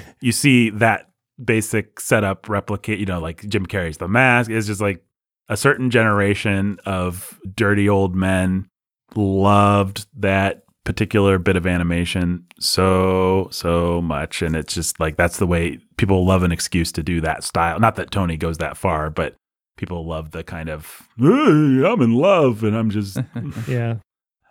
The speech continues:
Speaker 1: I think the next major thing to talk about is Somewhere Out There, which, what do you guys think? Is, is, is this a, like, a, a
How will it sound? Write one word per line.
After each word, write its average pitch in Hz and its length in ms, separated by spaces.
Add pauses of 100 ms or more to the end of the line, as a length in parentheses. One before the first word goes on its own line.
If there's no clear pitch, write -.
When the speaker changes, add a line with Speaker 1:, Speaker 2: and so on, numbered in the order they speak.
(140)
Speaker 1:
I 135 40
think 277 220
the 180 100
next 180 180
major 160 340
thing 127 180
to 110 60
talk 117 180
about 107 180
is 98 80
Somewhere 110 320
Out 156 240
There, 156 300 (680)
which, - 400
what 117 160
do 135 60
you 127 40
guys 127 140
think? 135 180
Is, 101 200
is, 101 240
is 104 300
this 107 180
a, 104 80
like, 104 180
a, 104 220
a 104 180